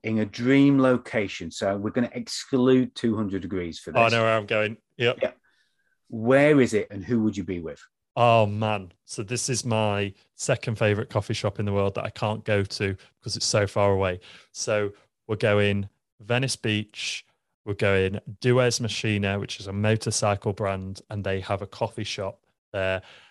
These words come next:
Speaker 2: I went there on honeymoon with my wife. We stayed in an Airbnb around the corner.
Speaker 1: Mm.
Speaker 2: So I would be going Venice Beach, Dues Machina. My wife and now daughter would be with me, and there'd be no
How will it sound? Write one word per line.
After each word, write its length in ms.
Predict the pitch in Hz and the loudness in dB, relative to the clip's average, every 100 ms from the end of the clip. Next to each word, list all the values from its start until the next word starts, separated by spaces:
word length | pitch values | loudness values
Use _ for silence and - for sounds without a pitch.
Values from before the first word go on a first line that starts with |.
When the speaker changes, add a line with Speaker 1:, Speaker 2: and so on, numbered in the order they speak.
| _ _ | _ _
Speaker 2:
I 460 | 113 104 101 101 104 | 0 2 4 2 -2
went 280 | - 117 123 | -2 -2 0
there 180 | 113 107 | 0 0
on 120 | 101 | 0
honeymoon 580 | 92 98 95 95 95 95 | -2 -4 -4 -2 -4 -6
with 120 | 92 | -8
my 120 | 95 | -6
wife. 360 | 92 101 101 98 | -2 2 2 0
We 60 | 107 | -8
stayed 300 | - 98 95 | -6 -6 -6
in 80 | |
an 100 | 95 | -6
Airbnb 580 | 95 92 104 95 98 98 | -4 -4 -4 -8 -6 -6
around 200 | 95 95 | -6 -8
the 80 | 95 | -12
corner. 480 | - 104 101 98 98 - - _ | -6 -4 -4 -6 -10 -14 -20 _
Speaker 1:
Mm. 120 | 117 101 | -10 -8
Speaker 2:
So 160 | 98 | 0
I 100 | 107 | 2
would 180 | 107 101 | 2 2
be 100 | 107 | -2
going 400 | 101 95 95 95 - | 0 0 0 -4 -6
Venice 360 | 107 110 113 | -2 0 0
Beach, 420 | - 98 101 - - | -4 -8 -8 -12 -12
Dues 300 | - 113 113 | -4 0 0
Machina. 500 | 113 101 - 98 95 98 | -2 -4 -4 -6 -6 -6
My 180 | 98 | -6
wife 420 | 95 113 110 104 - | -4 0 2 0 -4
and 160 | 110 101 | -8 -6
now 220 | 95 90 - | -4 -6 -2
daughter 360 | 110 101 - | 0 2 -2
would 200 | 98 95 - | -6 -8 -8
be 100 | 98 | -8
with 240 | 98 - | -8 -8
me, 240 | 101 95 95 _ _ _ _ _ - | -10 -10 -12 _ _ _ _ _ -10
and 160 | 101 95 | -8 -6
there'd 140 | 90 | -8
be 120 | 95 | -8
no 520 | 92 95 101 104 104 | -8 -2 0 0 -2